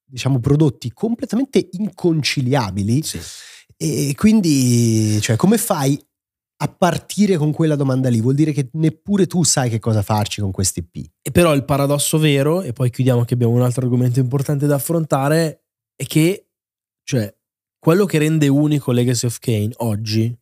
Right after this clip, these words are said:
Speaker 2: è l'essere diverso da tutto quello che c'è, cioè quell'avventura,
Speaker 1: Sì.
Speaker 2: pensa anche a quel tipo di level design, di impostazione, di atmosfera, il protagonista che è di fatto un antieroe, tante sfumature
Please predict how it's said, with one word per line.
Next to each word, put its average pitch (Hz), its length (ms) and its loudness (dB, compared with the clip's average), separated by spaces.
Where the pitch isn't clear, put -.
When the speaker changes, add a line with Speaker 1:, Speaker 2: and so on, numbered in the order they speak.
Speaker 2:
è 135 120 2
l'essere 135 360 2
diverso 127 460 0
da 120 60 -2
tutto 107 260 -10
quello 104 180 -6
che 98 140 -12
c'è, 92 260 -4
cioè 101 260 -8
quell'avventura, 139 1120 2
Speaker 1:
Sì. 120 60 -2
Speaker 2:
pensa 127 320 -2
anche 127 160 -6
a - 20 -4
quel 123 160 -4
tipo 127 240 -4
di 127 100 2
level 123 280 2
design, 113 560 -2
di 117 80 -2
impostazione, 113 800 -4
di 117 120 0
atmosfera, 101 720 -2
il 104 80 -6
protagonista 123 760 2
che 117 400 -2
è 113 60 -2
di 98 120 -8
fatto 110 320 -8
un 113 80 -2
antieroe, 107 680 -2
tante 175 520 2
sfumature 127 680 2